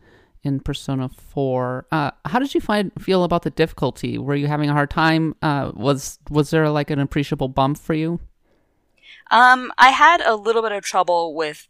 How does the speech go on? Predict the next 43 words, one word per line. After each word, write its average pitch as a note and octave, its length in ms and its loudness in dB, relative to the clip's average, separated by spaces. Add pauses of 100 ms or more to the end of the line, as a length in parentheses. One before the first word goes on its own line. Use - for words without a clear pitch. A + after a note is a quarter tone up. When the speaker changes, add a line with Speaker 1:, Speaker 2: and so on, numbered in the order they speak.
Speaker 2:
the D3 320 -12
boss C#3+ 360 0
of C#3+ 80 -20
the C3+ 80 -10
bathhouse, B2 640 -4
but D3+ 240 -8
it E3+ 140 -6
wasn't D3+ 320 0
too C3 220 -12
bad. A2 340 -14 (280)
Speaker 1:
Mm-hmm. C#3+ 240 0
Speaker 2:
I, E3+ 200 6
I'm F3 180 2
doing D#3 320 -4
pretty C3+ 320 -4
okay. - 460 -8 (600)
Uh, C#3+ 140 8
Speaker 1:
Is C#3 80 8
Speaker 2:
I C3+ 100 6
have D3 260 6
several C#3+ 440 0
elemental C#3 440 0
spells C3 420 -4
that - 180 -2
hit B2 200 -6
for, B2 560 -6 (160)
that C#3+ 140 2
hit D3 120 -4
everybody, D3+ 520 -6 (340)
so D#3+ 60 0
Speaker 1:
Mm-hmm. D3+ 80 2
Speaker 2:
that's C3 320 0 (100)
pretty D3 260 -4
handy B2 300 -6
too, B2+ 340 -10 (120)
'cause C3 180 -8
bosses C3 360 0
tend C3+ 200 -8
to B2 60 -12
be C3 80 -12
accompanied C3+ 500 -10
by, A#2+ 380 -2
um, A#2+ 400 -8